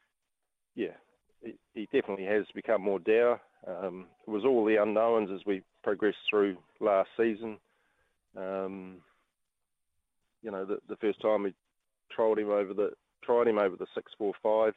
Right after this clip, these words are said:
um, he was straight up against, um, the New Zealand, um,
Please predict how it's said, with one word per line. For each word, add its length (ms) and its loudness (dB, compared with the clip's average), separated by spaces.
um, 360 -6
he 80 -12
was 140 -6
straight 260 2
up 120 0
against, 360 -4
um, 320 -4
the 80 -10
New 180 -4
Zealand, 340 0
um, 320 -8